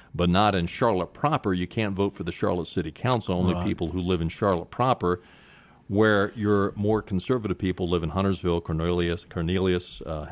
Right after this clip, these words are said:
Speaker 1: Matthews, those areas, but we can't vote for the Charlotte City Council, even though they are, uh, Decatur County does.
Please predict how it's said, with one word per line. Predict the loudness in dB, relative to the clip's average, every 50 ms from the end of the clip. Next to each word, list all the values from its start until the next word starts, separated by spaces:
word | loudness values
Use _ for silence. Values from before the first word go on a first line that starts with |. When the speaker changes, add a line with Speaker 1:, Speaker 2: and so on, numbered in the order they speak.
| -6
Speaker 1:
Matthews, | -4 0 0 0 0 0 -2 -2 -2 0
those | 0 0 0 2 0
areas, | 0 0 0 0 -2 -4
but | -4 -4 -4 -4
we | -4
can't | -4 -2 -2 -2 -2 -2 -2
vote | 0 0 0 0
for | -4 -8
the | -10
Charlotte | -4 -2 0 0 0 -2 -4
City | -6 -6 -6 -6
Council, | -6 -4 -2 -2 -2 -2 0 -2 -2 -2 -2
even | -2 -2 0 0 2 2
though | 4 4 4 2 2
they | 0 -2 -2 0 0 0
are, | 0 0 0 0 2 2 0 -2 -4 -8 -18 _ _ _ _ _ _ _ _ -20 -20 _ _ _ _ _ -4
uh, | 0 2 2 2 2 0 -2
Decatur | -4 -8 -8 -4 0 0 0 0 -2
County | -6 -6 -6 -4 -2 -2 -2 -4 -4
does. | -6 -6 -6 -6 -8 -10 -12 -14 -16 -20 -20